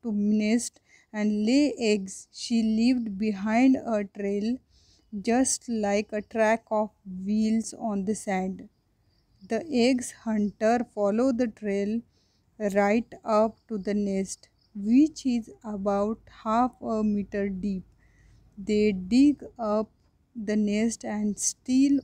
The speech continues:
all the hundred and one fifty eggs that are laid inside.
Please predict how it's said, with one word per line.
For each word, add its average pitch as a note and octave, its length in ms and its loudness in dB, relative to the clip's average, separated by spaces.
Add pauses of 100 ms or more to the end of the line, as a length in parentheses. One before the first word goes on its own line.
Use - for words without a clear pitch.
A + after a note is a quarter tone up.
(100)
all A3+ 380 2 (140)
the B3 240 -2 (380)
hundred A3 440 0
and G#3+ 260 2
one B3+ 360 4
fifty A3+ 600 -8
eggs G#3+ 460 0 (300)
that G#3 400 0
are G3+ 220 0
laid G3 360 0
inside. G3 600 -6